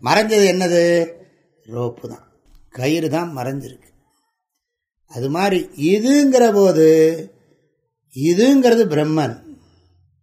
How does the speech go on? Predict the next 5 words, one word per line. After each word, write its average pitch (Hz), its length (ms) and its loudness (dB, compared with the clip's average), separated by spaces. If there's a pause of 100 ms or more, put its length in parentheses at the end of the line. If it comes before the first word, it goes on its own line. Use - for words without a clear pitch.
(1120)
இதுங்கிறது 196 680 2 (640)
பிரம்மன், 143 720 -4 (1500)
பிரம்மன்கிறது 226 1040 -2
மறையல, 180 420 0 (1800)
மறையல. 123 420 -4